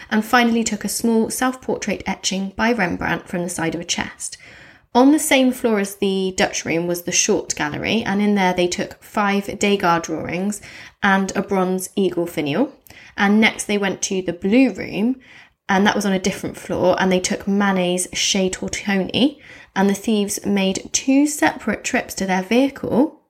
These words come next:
taking artwork back out to their car or whatever vehicle they were using, before finally leaving for good at two forty-five A M. So it was very, very audacious. They'd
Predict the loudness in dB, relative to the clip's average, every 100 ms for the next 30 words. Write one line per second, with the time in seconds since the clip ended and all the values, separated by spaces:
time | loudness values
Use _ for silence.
0 | _ -4 0 2 2 2 2 -2 0 -2
1 | -2 -12 _ -6 -6 -2 -2 0 0 -2
2 | -2 0 4 4 4 2 2 2 2 2
3 | 2 2 2 2 0 2 2 2 4 4
4 | 0 0 0 0 -10 -20 -20 _ -4 0
5 | 2 4 2 0 0 4 4 4 4 2
6 | 0 -4 -4 0 -2 -2 -6 -4 -2 -2
7 | -2 -6 -4 -4 -4 -2 -2 -2 -4 _
8 | _ _ _ _ _ _ -4 -2 -2 -4
9 | -2 -2 2 4 6 4 4 4 4 2
10 | 2 -4 -6 -2 0 0